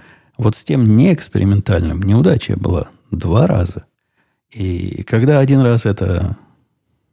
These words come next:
ну, бывает, а когда два раза одно и то же, то наверняка что-то в консерватории не так. И я купил, м, интересный новый микрофон, в котором несколько обзоров видел, и обзоры были все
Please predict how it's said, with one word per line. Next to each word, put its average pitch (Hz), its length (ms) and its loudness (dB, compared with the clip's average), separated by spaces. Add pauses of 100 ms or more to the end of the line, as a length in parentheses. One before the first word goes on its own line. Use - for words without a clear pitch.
(760)
ну, - 180 -8
бывает, 95 800 -4 (600)
а 101 140 -8
когда 101 260 0
два 110 320 2
раза 131 220 2
одно 98 220 0
и 98 40 2
то 139 220 0
же, 135 100 2
то 117 200 -2
наверняка 98 540 0
что-то 101 300 -4
в - 60 -10
консерватории 104 720 -2
не 76 160 -6
так. - 280 -14 (420)
И - 100 -4
я 120 340 2
купил, 131 640 2
м, 104 360 -6
интересный 117 540 0
новый 90 260 2
микрофон, 107 680 0
в - 20 -10
котором 101 520 0 (580)
несколько 110 560 0
обзоров 98 400 2
видел, 110 380 0
и 82 40 0
обзоры 107 380 2
были 90 220 0
все 82 440 -4